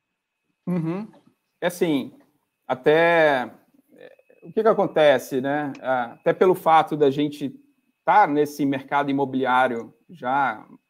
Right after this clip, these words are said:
mais de dez anos, já quase quatorze anos, é, e, e até antes da, da, da V B I, as pessoas já carregam relacionamento com elas, do, dos,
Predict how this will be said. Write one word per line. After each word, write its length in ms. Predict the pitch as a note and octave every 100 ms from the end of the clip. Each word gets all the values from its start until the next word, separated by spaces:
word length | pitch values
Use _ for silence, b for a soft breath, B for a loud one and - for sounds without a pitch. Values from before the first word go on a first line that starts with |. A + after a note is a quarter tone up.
| _
mais 300 | - B2+ C#3
de 300 | - C#3 B2+
dez 320 | E3 A2+ G#2+ G#2+
anos, 260 | B2 C3+
já 140 | B2+ A#2
quase 260 | B2+ C3+
quatorze 420 | C#3 C3 C#3 B2+
anos, 440 | B2 B2+ D#3+ C3 - _ _ _ _ _ _
é, 600 | - B2+ C3 C3 C3 A#2 -
e, 240 | D3+ D#3+ D#3+
e 80 |
até 260 | E3 - A#3
antes 560 | E3 G3 A#3 F#3 D3+ C3
da, 260 | C#3+ C#3
da, 160 | C3 C3+
da 240 | C3+ C3
V 140 | C3 C#3
B 140 | C3+
I, 180 | C3 E3
as 80 | D3+
pessoas 340 | D3 C#3+ D#3
já 100 | D#3
carregam 520 | - C#3+ D3 E3 D#3
relacionamento 720 | C3+ C3+ C3+ C#3+ C3 C3 C3+
com 180 | C3 B2
elas, 360 | B2+ D3+ C3 B2
do, 480 | B2+ B2 A#2 A2+ G#2+
dos, 500 | A2+ A#2 A2+ -